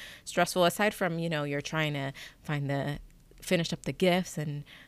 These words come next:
whatever, wrapping and going to wherever you need to go, but it's just like you start getting this o-, feeling also of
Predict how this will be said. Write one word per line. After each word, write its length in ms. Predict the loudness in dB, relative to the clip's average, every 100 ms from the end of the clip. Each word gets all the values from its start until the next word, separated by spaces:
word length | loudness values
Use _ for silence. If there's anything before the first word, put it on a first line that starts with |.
| -14
whatever, 640 | -4 -2 0 0 0 0 0
wrapping 520 | 2 0 0 -2 -2
and 260 | -2 -2 -2
going 260 | -2 -2 -2
to 140 | -2
wherever 320 | 0 0 0
you 120 | 0
need 160 | -2 -4
to 120 | -6
go, 580 | -8 -4 -2 -2 -2 -4 -6 -16 -20 -20 -20 -20 -10 -2
but 140 | 2
it's 180 | 2 -2
just 360 | -4 -4 -4 -2
like 320 | 0 0 -8 -20 _
you 100 | -10
start 260 | -4 -4 -2
getting 240 | -2 0
this 220 | -2 -4 -6 -2
o-, 200 | 0 -2
feeling 400 | -2 0 2 2
also 280 | -2 -2 -2
of 200 | -2